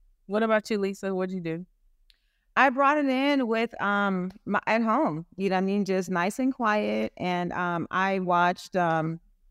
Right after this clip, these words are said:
Speaker 2: just stuff on television. Like, I watched this really good, um, apocalyptic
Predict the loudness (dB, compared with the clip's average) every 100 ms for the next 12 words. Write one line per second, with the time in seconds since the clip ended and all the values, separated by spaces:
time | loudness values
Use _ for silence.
0 | _ _ _ _ -2 -2 -2 -2 -2 0
1 | -4 -4 -6 -4 -4 -2 -2 -2 0 2
2 | 2 2 -2 -6 -2 -2 -2 -2 0 -2
3 | -2 -2 0 -2 -4 -10 _ -8 -8 0
4 | 2 2 0 0 -2 -2 0 0